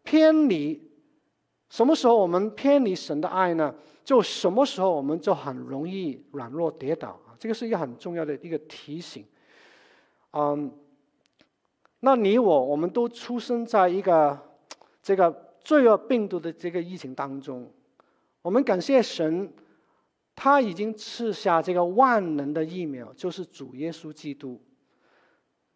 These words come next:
我们世人只需要相信这位基督，接受这个疫苗，打过一次，就可以天天，啊，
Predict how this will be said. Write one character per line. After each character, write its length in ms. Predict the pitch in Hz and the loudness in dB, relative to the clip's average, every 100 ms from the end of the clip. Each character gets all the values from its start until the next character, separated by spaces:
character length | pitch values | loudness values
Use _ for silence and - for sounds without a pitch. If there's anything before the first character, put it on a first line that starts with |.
| _ _ _ _ _ | _ _ _ _ _
我 100 | 175 | -6
们 120 | 185 | -2
世 300 | 226 - 277 | -2 -4 -2
人 400 | 220 160 156 165 - | 2 2 0 -6 -14
只 160 | - | -12
需 240 | 156 - 269 | -12 -6 2
要 120 | 233 | 2
相 320 | 175 247 240 | 2 -2 -2
信 200 | 220 220 | -4 -8
这 180 | 196 185 | -4 -2
位 420 | 180 170 151 - - _ _ _ _ _ _ _ _ | 0 -2 -2 -6 -20 _ _ _ _ _ _ _ _
基 240 | - 196 | -12 -10
督， 280 | 202 190 - _ _ _ _ | -8 -8 -10 _ _ _ _
接 280 | - 180 220 | -6 0 2
受 240 | 220 233 | 4 4
这 100 | 202 | 4
个 80 | 190 | 0
疫 240 | 190 208 | 0 -6
苗， 280 | 170 135 117 - | -8 -8 -10 -8
打 180 | 143 135 | -8 -8
过 200 | 170 185 | -4 -4
一 40 | |
次， 380 | 185 - 190 120 - _ _ | -4 -6 -6 -6 -12 _ _
就 240 | - 214 175 | 2 4 4
可 180 | - 190 | 2 0
以 120 | 170 | 0
天 420 | - 226 262 277 | -4 0 2 2
天， 320 | 269 277 262 269 - _ _ _ _ _ _ _ _ | 4 4 4 -2 -18 _ _ _ _ _ _ _ _
啊， 300 | 147 139 | -4 -4